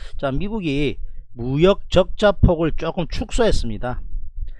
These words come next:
자, 그 원인은, 아, 중국의, 아, 관세 매김을 해서 수입이 조금 자제된 부분, 아, 그런 부분, 아, 수출도 같이 조금 줄어들었습니다만,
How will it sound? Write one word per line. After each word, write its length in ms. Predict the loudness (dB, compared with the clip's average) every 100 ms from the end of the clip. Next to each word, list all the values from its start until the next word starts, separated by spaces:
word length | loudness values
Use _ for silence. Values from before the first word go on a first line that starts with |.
| -2
자, 280 | 0 -2 0 -2
그 200 | -2 -2 2
원인은, 640 | 2 2 0 0 0 -2 -4 -6 -8 -8
아, 360 | -6 -4 -4 -4
중국의, 760 | -4 0 0 0 0 2 2 0 -4 -4 -4 -12
아, 400 | -10 -6 -6 -6 -6 -4
관세 560 | -2 -2 2 2 2 -2
매김을 400 | 0 0 0 0
해서 160 | -2 -4
수입이 360 | -4 -4 -4 -4
조금 460 | -4 -4 -2 -2 0
자제된 520 | 0 0 0 0 0
부분, 440 | 0 -2 -2 -2 -4 -2 -4 0 -2 -2
아, 300 | -6 -12 -12
그런 280 | -8 -4 -4
부분, 420 | -4 -2 -2 -2 -6 -16 -12 -10 -6
아, 260 | -6 -6 -6
수출도 380 | -6 -4 -2 0
같이 440 | 0 -2 -2 -2
조금 260 | -2 -2 -2
줄어들었습니다만, 1000 | 0 0 0 0 -2 -2 -2 0 -2 -2